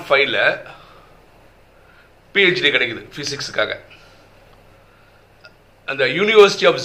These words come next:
Zurich, சுவிட்சர்லாந்து அது வழங்குறாங்க. அதே வருஷம் உலகம் பிரமிக்கிற மாதிரி நாலு சயின்டிஃபிக் ரிசர்ச் பேப்பரை அவர் பிரசன்ட் பண்ணார். நைன்டீன் ட்வென்டி ஒன்ல அவருக்கு Nobel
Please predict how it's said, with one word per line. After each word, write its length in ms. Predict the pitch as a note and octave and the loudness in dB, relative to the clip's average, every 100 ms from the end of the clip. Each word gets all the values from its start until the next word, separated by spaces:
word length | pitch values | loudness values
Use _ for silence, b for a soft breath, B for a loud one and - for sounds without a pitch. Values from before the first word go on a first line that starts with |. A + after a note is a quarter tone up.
| C#3+ | -4
Zurich, 360 | F3+ D#3+ - - - - - | -2 -2 -4 -10 -12 -16 -10
சுவிட்சர்லாந்து 580 | D#3 F3+ C#3+ E3+ - - - | 0 2 4 2 0 -12 -8
அது 280 | C3+ B2 | -4 0
வழங்குறாங்க. 380 | B2 B2 A2+ F#2 - - - - _ _ _ _ - B B | 0 0 -2 -4 -12 -20 -20 -20 _ _ _ _ -20 B B
அதே 400 | B C3 D3+ B3 | B 0 6 8
வருஷம் 600 | A#3 E3+ - B2+ A#2+ D#3 - - | 8 4 4 0 -4 -8 -14 -20
உலகம் 580 | B2 D3 A3 G#3+ D3+ C#3 | -6 0 4 4 2 2
பிரமிக்கிற 640 | D#3 F#3+ A3+ - G3+ E3 B2 | 4 4 0 0 2 2 2
மாதிரி 320 | B2+ D#3 D#3 | 2 2 0
நாலு 600 | B2 C3+ D3 D3+ D#3+ - - - | 2 4 6 4 -2 -4 -12 -2
சயின்டிஃபிக் 680 | C3+ D#3 - D#3 D#3 D#3 | -2 -2 -4 -6 -4 -10
ரிசர்ச் 380 | B2 B2+ C#3+ C#3 B2 | -12 -4 -2 -2 -6
பேப்பரை 200 | A2 C#3+ | -4 -2
அவர் 200 | A#2+ - | -2 -4
பிரசன்ட் 260 | A#2+ A#2 | -8 -8
பண்ணார். 240 | G2 F2+ - - _ - _ _ _ _ _ _ - _ _ b b b b | -8 -10 -14 -20 _ -20 _ _ _ _ _ _ -20 _ _ b b b b
நைன்டீன் 540 | C#3+ E3+ B3 - B3+ G#3+ | 0 2 2 2 2 0
ட்வென்டி 560 | - F#3+ F#3+ F#3 G3 | -2 -2 -2 -6 -4
ஒன்ல 400 | D3+ C#3 C#3+ G2+ - - b b b b b _ - - | 0 0 0 -4 -6 -20 b b b b b _ -20 -4
அவருக்கு 400 | - D3+ D#3 G#3 | -2 0 0 0
Nobel 560 | C#3 D3 E3 D#3+ F3 | 2 2 2 2 -4